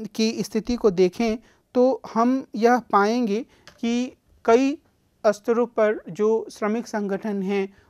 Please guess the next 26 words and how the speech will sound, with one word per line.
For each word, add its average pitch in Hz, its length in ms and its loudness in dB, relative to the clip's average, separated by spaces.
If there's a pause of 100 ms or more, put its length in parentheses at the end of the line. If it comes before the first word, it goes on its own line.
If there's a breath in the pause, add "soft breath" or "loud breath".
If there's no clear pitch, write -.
(140 soft breath)
उन्होंने 208 420 -2
अपनी 214 340 -6
भूमिका 190 500 0
निभाई, 175 540 -4 (540 soft breath)
लेकिन 262 260 -2
एक, 262 300 -4
अ, 208 220 4
प्रवृत्ति 220 720 -2
जो 208 260 -6
आपको 214 380 0
आमतौर 208 400 -2
पर 202 140 -6
देखने 190 380 -4
को 196 140 -8
मिलेगी 180 600 -4
वो 214 300 -4
यह 214 320 2 (440 soft breath)
कि 247 320 -4 (260)
जो 294 360 0 (160)
श्रम 240 400 -2
संग-, 220 480 -4
श्रमिक 220 300 -4
संगठन 190 520 -6
या 226 100 -6
ट्रेड 202 320 -2
यूनियन 190 380 -4